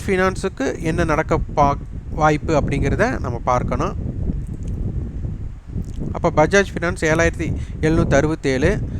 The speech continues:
அப்போ இவங்களோட ஹிஸ்டாரிக்கல் டேட்டா நம்ம பார்க்கணும். அப்போ ஏழாயிரத்தி எழுநூத்தி எண்பத்தி ஒன்பது அப்படிங்கிறது இந்த மாதத்தின்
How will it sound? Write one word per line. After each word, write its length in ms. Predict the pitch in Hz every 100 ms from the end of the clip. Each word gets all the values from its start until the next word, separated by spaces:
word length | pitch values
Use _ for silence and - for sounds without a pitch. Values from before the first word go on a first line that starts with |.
| -
அப்போ 200 | 170 185
இவங்களோட 500 | 160 165 160 147 151
ஹிஸ்டாரிக்கல் 460 | 147 208 185 185 170
டேட்டா 260 | 151 151
நம்ம 180 | 143 135
பார்க்கணும். 680 | 123 135 123 131 156 185 - - - -
அப்போ 360 | 170 220 -
ஏழாயிரத்தி 600 | - 151 180 196 196 -
எழுநூத்தி 640 | 180 165 185 185 135 165 151
எண்பத்தி 360 | 165 175 165
ஒன்பது 400 | 151 160 160 165
அப்படிங்கிறது 440 | - 147 143 160 220
இந்த 380 | 170 180 202
மாதத்தின் 720 | 165 147 165 220 233 - 220